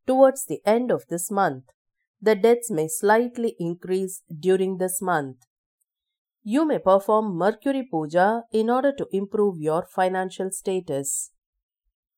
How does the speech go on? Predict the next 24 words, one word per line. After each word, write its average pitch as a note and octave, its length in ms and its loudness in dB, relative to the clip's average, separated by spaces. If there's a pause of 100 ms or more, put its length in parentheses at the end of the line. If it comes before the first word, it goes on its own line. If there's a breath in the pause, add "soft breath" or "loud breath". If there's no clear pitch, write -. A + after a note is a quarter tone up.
(420)
Career A#3+ 440 6 (100)
or E3+ 160 4
profession G#3+ 600 -2
predictions. F#3+ 840 -4 (480)
Your G#3+ 160 4
career D4+ 440 2
may E3+ 200 0
be F#3 160 -2
very A3+ 440 0
good E3 340 -4
now. F3 440 0 (460)
There C4 200 6
may C#4+ 120 0
be C4+ 160 -2
fortune A#3 640 2 (100)
and D#3+ 240 -4
divine B3 320 2
grace D#3+ 600 -4
to D#3 160 -4
achieve A3+ 380 -2 (120)
heights G#3+ 480 -2
in D#3+ 140 -4
the F3+ 100 0
career. E3 540 0